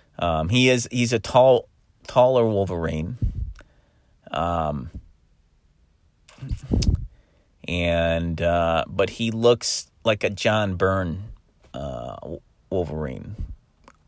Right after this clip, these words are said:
Kind of like a, a younger, simpler lined character, caricature of him.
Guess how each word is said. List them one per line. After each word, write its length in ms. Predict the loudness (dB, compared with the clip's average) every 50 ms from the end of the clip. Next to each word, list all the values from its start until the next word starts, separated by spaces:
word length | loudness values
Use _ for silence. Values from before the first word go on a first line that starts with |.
| _ -20 -10
Kind 180 | -2 2 2 2
of 80 | 4
like 140 | 2 0 0
a, 80 | -2 -2
a 100 | -2 -4
younger, 540 | -4 0 0 0 0 0 0 0 0 -2 -2 -4 -6
simpler 720 | -6 -6 0 0 0 0 0 0 2 2 4 4 2 0
lined 580 | 0 -2 -2 -2 0 -2 -2 -4 -4 -6 -8 -10 -12
character, 480 | -4 0 2 2 2 0 -4 -10 -16 -16 -16 -20 -20 _
caricature 540 | -8 -6 -4 -4 -4 -8 -14 -14 -8 -4 -2
of 160 | -2 -2 -2
him. 300 | -6 -10 -12 -12 -12 -14